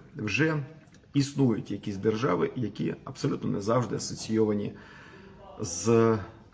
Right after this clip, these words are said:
народами-власниками. Тому, в принципі, зараз хотілося б трошки поговорити про один дуже важливий момент, а саме, якщо держави існують, да, наприклад, або існують якісь інші суб'єкти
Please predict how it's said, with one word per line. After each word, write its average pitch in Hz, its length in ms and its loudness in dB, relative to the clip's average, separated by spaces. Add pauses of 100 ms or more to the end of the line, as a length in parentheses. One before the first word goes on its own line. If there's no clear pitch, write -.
народами-власниками. 110 1300 2 (300)
Тому, 139 180 2
в 180 180 -2
принципі, 151 440 -2
зараз 127 360 -2
хотілося 113 460 -2
б - 200 -4
трошки 117 320 -2
поговорити 110 640 2
про 113 180 2
один 110 300 2
дуже 101 260 0
важливий 104 440 0
момент, 135 520 0 (600)
а 110 80 0
саме, 107 460 -2 (760)
якщо 170 720 0 (1160)
держави 117 560 4
існують, - 680 -2
да, 110 320 -2 (160)
наприклад, - 640 -6
або 120 240 2
існують 131 380 -2
якісь - 360 -4
інші 110 280 -4
суб'єкти 113 680 -6